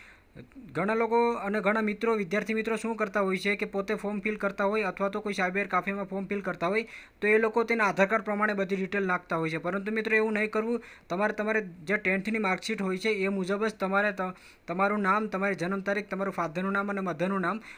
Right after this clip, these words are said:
તો જો ટેન્થની માર્કશીટમાં ગુજરાતમાં મિત્રો ફાધર કે મધરનું નામ તો નથી હોતું,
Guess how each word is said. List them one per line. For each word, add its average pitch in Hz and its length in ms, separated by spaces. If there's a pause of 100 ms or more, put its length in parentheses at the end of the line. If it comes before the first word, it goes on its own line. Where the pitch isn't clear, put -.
(160)
તો 180 60
જો 202 120
ટેન્થની 208 380
માર્કશીટમાં 202 500
ગુજરાતમાં 196 400
મિત્રો 196 240
ફાધર 180 320
કે 202 100
મધરનું 180 340
નામ 185 140
તો 185 120
નથી 170 220
હોતું, 202 320